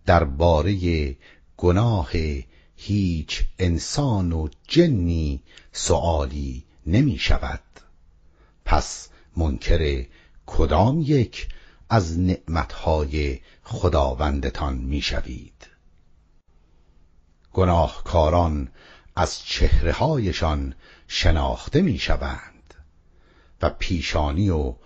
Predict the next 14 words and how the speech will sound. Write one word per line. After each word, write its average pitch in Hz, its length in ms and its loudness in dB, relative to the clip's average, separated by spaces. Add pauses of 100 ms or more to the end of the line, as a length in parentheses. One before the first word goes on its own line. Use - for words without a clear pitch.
(320)
پاهایشان 80 960 0
را 65 380 -4 (280)
می 143 240 4
گیرند. - 840 -10 (960)
پس - 440 -2 (260)
منکر 76 680 0 (360)
کدام 101 600 2
یک 143 440 -2 (380)
از 78 320 -2
نعمتهای 76 1120 -2 (260)
خداوندتان 80 1120 -2
می 67 280 -6
شوید؟ - 720 -6 (1500)
این 90 440 4